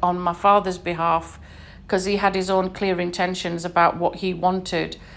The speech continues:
out of that relationship, and they weren't the same as mine. And I made that decision, a very, very difficult decision, um, of stepping away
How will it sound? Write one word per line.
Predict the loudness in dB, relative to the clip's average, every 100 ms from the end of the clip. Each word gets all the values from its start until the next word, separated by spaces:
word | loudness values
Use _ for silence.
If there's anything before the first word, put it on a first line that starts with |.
| -20 4
out | 6 6
of | 2
that | 0
relationship, | 0 -2 -2 -4 -4 -2 -2 -2
and | -2
they | -2
weren't | -2 -2 -2
the | -6
same | -4 -4 -4
as | -4
mine. | 2 4 2 -2 -10 -20 -4
And | 2 4
I | 6
made | 4 4
that | 2 2
decision, | -2 -2 -4 -2 -2 -2
a | -2
very, | 0 0
very | 2 0 0
difficult | -2 -6 -6 -6 -4
decision, | -6 -4 -4 -4 -6 -8 -18 -20 -20 0
um, | 4 4 2 0
of | -2 0
stepping | -2 -4 -2 -4 -2
away | 0 4 4 2 -4